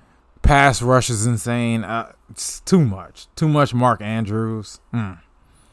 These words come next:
Patriots and Dolphins. Oh, man, that could go either way. Um, I, you know what?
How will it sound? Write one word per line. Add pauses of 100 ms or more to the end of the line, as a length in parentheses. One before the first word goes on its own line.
(680)
Patriots
and
Dolphins. (840)
Oh,
man,
that
could
go
either
way. (440)
Um,
I, (1300)
you
know
what?